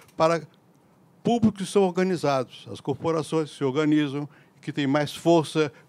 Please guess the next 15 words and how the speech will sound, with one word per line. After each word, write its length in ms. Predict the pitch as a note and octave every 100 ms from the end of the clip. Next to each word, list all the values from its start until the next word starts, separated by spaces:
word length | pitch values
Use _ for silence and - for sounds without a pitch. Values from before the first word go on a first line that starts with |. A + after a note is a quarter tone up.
| -
persuasiva, 800 | D#3 - D#3 C#3 A#2+ E3 C#3 C#3+
pelas 320 | C#3+ B2 A2+
razões 340 | A#2+ A#2+ B2
que 100 | -
o 40 | A2+
Samuel 380 | B2 A#2+ A#2+ - - -
aludiu 480 | - C3+ C#3 A#2+ D3+
aqui, 340 | D3+ - D3+ C#3 - - -
do 120 | B2
que 120 | -
o 60 | C#3
público 400 | - D3+ B2+ B2+
desorganizado, 1040 | D3 C3 C#3 C3 C#3+ D3 C#3+ C#3+ C#3+ D3 - _ _ -
não 100 | A#2
é? 120 | C#3